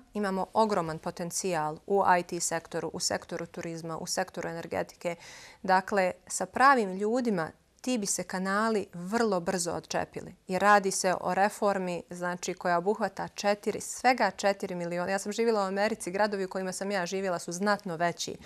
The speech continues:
od čitave Bosne i Hercegovine. Tako da, a, ne možemo govoriti da je situacija besperspektivna na način na koji je to,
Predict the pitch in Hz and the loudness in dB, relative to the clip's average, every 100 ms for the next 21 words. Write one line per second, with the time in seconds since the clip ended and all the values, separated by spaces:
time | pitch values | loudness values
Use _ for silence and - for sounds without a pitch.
0 | - - - 185 - 196 180 170 170 170 | -18 -10 -4 -4 -2 -2 -2 -2 -2 -4
1 | 170 160 160 - - - - - - - | -6 -8 -8 -10 -12 -10 -12 -14 -16 -18
2 | - - - 214 240 277 226 214 202 202 | -20 -20 2 4 6 4 8 10 10 8
3 | - 196 196 190 190 196 214 214 254 269 | 6 4 6 6 4 2 0 0 0 2
4 | 240 214 202 208 233 247 226 190 196 190 | 2 2 4 4 4 2 -2 4 4 6
5 | - 202 196 214 - 190 214 - - 220 | 0 2 4 4 2 2 0 2 -2 0
6 | 220 - 208 202 202 202 202 208 208 202 | -6 -2 -2 0 -2 0 0 0 0 -2
7 | 196 196 196 185 - 202 196 185 | -2 0 0 0 2 6 6 4